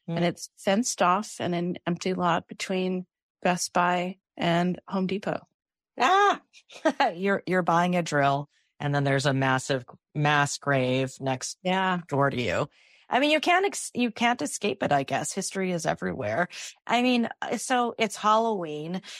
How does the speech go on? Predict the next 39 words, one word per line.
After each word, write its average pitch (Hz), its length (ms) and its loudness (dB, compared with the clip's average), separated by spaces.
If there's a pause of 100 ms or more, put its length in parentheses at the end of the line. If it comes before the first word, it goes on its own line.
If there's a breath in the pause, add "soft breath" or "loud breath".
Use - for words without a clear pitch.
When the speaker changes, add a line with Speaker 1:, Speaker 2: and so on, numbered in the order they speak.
(340 loud breath)
Speaker 1:
Do 185 140 -2
you 208 140 4
find, 220 720 2 (220)
knowing 170 400 2
all 185 180 4
of 190 120 2
this, 196 360 -2 (440)
that 165 140 4
it 165 120 0
makes 165 280 -2
San 170 180 0
Francisco 165 460 0
more 147 280 2
spooky 208 600 -2
for 214 220 -4
you, 214 380 2
or 147 760 0 (440 loud breath)
do 165 80 0
you 165 60 2
feel 170 220 4
more 151 220 2
at 139 60 0
home 127 460 0 (200)
knowing 135 600 2 (840)
where 143 280 2
the 139 80 2
cemeteries 123 520 -2
are? - 220 -2 (560)
Speaker 2:
Well, 330 340 4
I 311 160 2
did 320 280 -2
start 190 400 0
this 190 280 -2
in 190 100 -4
part - 320 -2
because 190 600 -4
I 196 140 2
wanted 185 440 2
to, 175 640 -2